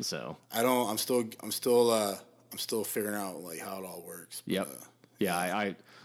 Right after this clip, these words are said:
Speaker 1: Blue Line Millennials on Parler. I'm still sitting there. Try-, it took me fifteen minutes this morning to figure out how to even write a post. So, but we're getting there. We're gonna learn.
Speaker 2: Yeah.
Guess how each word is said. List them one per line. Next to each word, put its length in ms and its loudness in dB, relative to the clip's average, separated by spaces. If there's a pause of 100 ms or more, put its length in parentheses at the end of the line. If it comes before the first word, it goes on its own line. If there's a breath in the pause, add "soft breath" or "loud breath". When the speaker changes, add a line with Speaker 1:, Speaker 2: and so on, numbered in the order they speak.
(120)
Speaker 1:
Blue 220 4
Line 180 2
Millennials 420 2
on 140 0
Parler. 440 0
I'm 100 0
still 180 -2
sitting 240 -2
there. 120 0
Try-, 240 0
it 240 -2
took 180 -2
me 80 2
fifteen 400 0
minutes 220 -2
this 100 -6
morning 240 0
to 80 -2
figure 300 -2
out 80 -2
how 100 -2
to 80 -2
even 300 -2
write 240 -2
a 40 -4
post. 380 -2
So, 400 -2
but 200 -2
we're 120 2
getting 240 0
there. 160 -2
We're 140 0
gonna 180 2
learn. 240 4
Speaker 2:
Yeah. 180 0